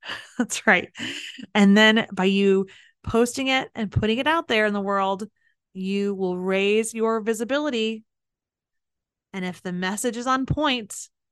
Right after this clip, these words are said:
and you're staying consistent, you will attract an audience who is going to get to know you, love you,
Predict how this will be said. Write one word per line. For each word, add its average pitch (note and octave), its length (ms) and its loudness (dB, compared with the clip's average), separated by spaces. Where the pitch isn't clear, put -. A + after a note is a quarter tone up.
and F#3+ 140 -4
you're F#3 100 -4
staying G3 380 -2
consistent, A#3 680 -4
you F#3+ 180 0
will F#3 180 -2
attract G#3+ 640 0
an A3+ 140 -8
audience A#3 760 -2
who G3 240 0
is F#3 120 -2
going F3+ 320 -4
to F3 500 -4
get F3 140 -8
to F3+ 120 -4
know F#3+ 280 4
you, B3 600 2
love G3 460 2
you, A#3 580 0